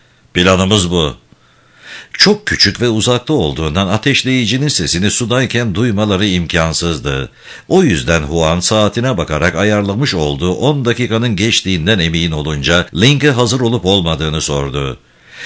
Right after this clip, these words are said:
İkisi de fazla oksijenin kendilerini sarhoş edeceğini bilerek derin ve hızlı bir şekilde nefes almaya başladılar. Tünele doğru birlikte daldılar. Tünel nedense kabriyoya uğursuz gözüktü.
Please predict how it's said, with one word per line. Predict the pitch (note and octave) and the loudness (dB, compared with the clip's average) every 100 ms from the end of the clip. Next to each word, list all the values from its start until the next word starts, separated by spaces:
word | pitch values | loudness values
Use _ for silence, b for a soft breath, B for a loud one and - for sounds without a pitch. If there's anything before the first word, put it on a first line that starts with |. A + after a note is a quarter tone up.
| B B | B B
İkisi | - G3 - D#2+ | 0 0 0 2
de | D#2+ | 0
fazla | F2+ A2+ F2+ C#3+ | 2 2 2 2
oksijenin | A2+ - E2+ C#2 D2 F2+ | 2 0 -2 -2 -2 0
kendilerini | F2+ A#2 A2 A#2+ A#2+ A#2+ | 2 2 2 0 0 0
sarhoş | B2 A#2 G#2 A2+ | 0 0 0 0
edeceğini | G2 D2+ D2 D#2 D2+ F2+ | -2 -2 -2 -2 0 -2
bilerek | C#2 C#2+ E2 F2+ | 0 0 0 -2
derin | F2 A#2+ D3+ E3 C#3+ | 0 2 4 2 2
ve | |
hızlı | C#3 B2 G2 C#3 | 2 0 0 0
bir | B2+ | 0
şekilde | G#2 A#2 F#2+ A2 G#2+ | 0 -2 0 0 2
nefes | F#2 G2+ F2+ | 2 0 0
almaya | E2+ D2+ D#2 D2+ | -2 0 -2 0
başladılar. | D2+ - D#2 D2 C#2 C#2 - - B B B B B B B | 0 -2 -4 -2 -2 -4 -8 -18 B B B B B B B
Tünele | C#3+ E3+ F3 F3+ | 2 4 4 4
doğru | C3 B2 B2+ | 2 2 0
birlikte | G#2 G2+ E2+ F#2 G2 | 0 0 -2 -2 -2
daldılar. | D2+ C#2+ C#2+ C#2 C2+ C2 - B - | 0 -2 -2 -4 -4 -4 -10 B -6
Tünel | G2 D#2+ E2 E2 | -2 0 0 0
nedense | D#2+ F#2+ F#2+ G2 F#2+ | 0 0 0 0 0
kabriyoya | F2+ E2+ G2+ A#2+ D2 D#2+ E2+ | 0 0 0 0 2 0 0
uğursuz | A#2 B2 G#2+ B2 A#2+ D#2 | 0 0 -2 -2 -2 -2
gözüktü. | D#2+ D2 D#2+ - D2+ C#2+ | -2 -2 -4 -4 -4 -4